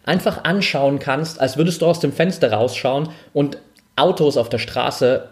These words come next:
vorbeifahren. Und du schaust diesen Autos zu, wie sie von rechts nach links, von rin-, links nach rechts einfach an dir vorbeifahren,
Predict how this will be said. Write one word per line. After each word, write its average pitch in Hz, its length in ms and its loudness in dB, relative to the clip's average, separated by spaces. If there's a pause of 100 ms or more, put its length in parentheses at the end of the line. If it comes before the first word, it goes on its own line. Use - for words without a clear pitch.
(120)
vorbeifahren. 117 800 -2 (480)
Und 127 100 -6
du 120 60 -6
schaust 156 320 0
diesen 139 140 -4
Autos 139 400 -2
zu, 202 340 2 (480)
wie 113 80 -4
sie 110 80 -4
von 113 160 -4
rechts - 320 0
nach 139 180 -2
links, 123 280 -2
von 113 180 -4
rin-, 147 240 0
links 156 260 0
nach 147 200 -2
rechts 123 360 0
einfach 165 460 -6 (1040)
an 139 120 -2
dir 156 80 4
vorbeifahren, 139 880 0